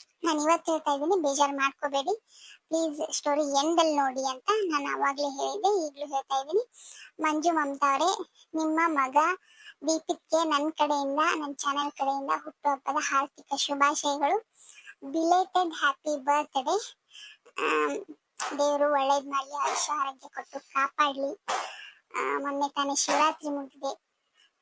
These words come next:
ಆ, ಆ ಶಿವ ನಿಮ್ಗೆ ಎಲ್ಲಾನು ಕರುಣಿಸ್ಲಿ, ನೀವು ಅನ್ಕೊಂಡಿರೋ ಎಲ್ಲ ಕೆಲ್ಸ ಆಗ್ಲಿ ಅಂತ ನಾನ್ ನಿಮ್ ಮಗನ್ಗೆ, ನಿಮ್ ಫ್ಯಾಮಿಲಿಗೆ, ಎಲ್ರಿಗೂ, ಆ,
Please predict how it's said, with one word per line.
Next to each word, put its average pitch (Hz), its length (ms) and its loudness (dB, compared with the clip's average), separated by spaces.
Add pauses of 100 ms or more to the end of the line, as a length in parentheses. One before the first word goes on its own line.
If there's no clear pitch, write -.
(180)
ಆ, 143 180 0 (240)
ಆ - 20 0
ಶಿವ 285 280 -2 (180)
ನಿಮ್ಗೆ 277 800 -4 (640)
ಎಲ್ಲಾನು 320 460 0
ಕರುಣಿಸ್ಲಿ, 285 480 -4
ನೀವು 277 160 -2
ಅನ್ಕೊಂಡಿರೋ 269 720 -2
ಎಲ್ಲ 302 100 2 (580)
ಕೆಲ್ಸ 285 280 -2
ಆಗ್ಲಿ 277 420 2
ಅಂತ 277 180 -6 (520)
ನಾನ್ 269 120 -2
ನಿಮ್ 269 180 -2
ಮಗನ್ಗೆ, 277 720 -2
ನಿಮ್ 277 140 -8
ಫ್ಯಾಮಿಲಿಗೆ, 277 640 -2
ಎಲ್ರಿಗೂ, 285 360 -4 (640)
ಆ, 131 360 0